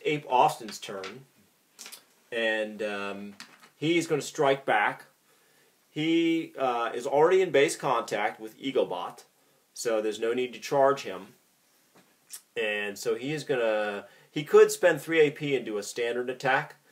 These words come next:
Ape Austin has seven A P available as well. In Super System, you can only ever make one attack per turn,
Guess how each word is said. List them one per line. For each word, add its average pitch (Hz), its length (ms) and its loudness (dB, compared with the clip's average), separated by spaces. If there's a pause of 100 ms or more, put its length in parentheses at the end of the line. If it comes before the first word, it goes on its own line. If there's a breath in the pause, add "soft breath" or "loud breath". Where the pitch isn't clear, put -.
(400)
Ape 160 220 0
Austin 156 360 4
has 117 440 0
seven 113 340 -2
A 107 160 -2
P 107 240 -8
available 101 500 -4
as 98 120 -10
well. 113 420 -2 (680)
In - 80 -6
Super 208 320 -2
System, 151 320 -6
you 127 80 -8
can 139 180 -6
only 165 360 0
ever 143 240 2
make 127 240 2
one 107 220 0
attack 104 380 -4
per 101 120 -14
turn, 95 400 -6